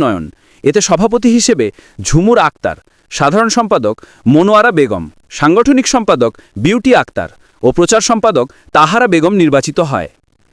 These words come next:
সমাবেশে সার্বিক সহযোগিতা করেন নাঙ্গলকোট পৌরসভা চার নং ওয়ার্ড বিএনপির সভাপতি আলহাজ সোহরাব হোসেন, সাধারণ সম্পাদক শাহজাহান, সাংগঠনিক সম্পাদক শহীদুল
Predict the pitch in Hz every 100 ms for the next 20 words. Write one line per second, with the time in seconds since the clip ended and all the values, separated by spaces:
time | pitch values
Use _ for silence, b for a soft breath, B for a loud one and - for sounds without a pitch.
0 | _ - - 160 226 247 262 202 180 214
1 | - 175 208 233 233 220 139 98 b b
2 | - 123 156 214 247 254 180 185 196 214
3 | 202 - 170 165 190 226 185 196 165 180
4 | 185 220 - 185 214 175 113 123 B B
5 | - 139 170 226 - 196 190 214 143 143
6 | 123 87 - b b - 143 190 220 240
7 | 208 151 104 - b - - 190 214 151
8 | 120 98 82 _ _ - - 160 214 240
9 | 240 - 220 196 135 110 B B - -
10 | 180 214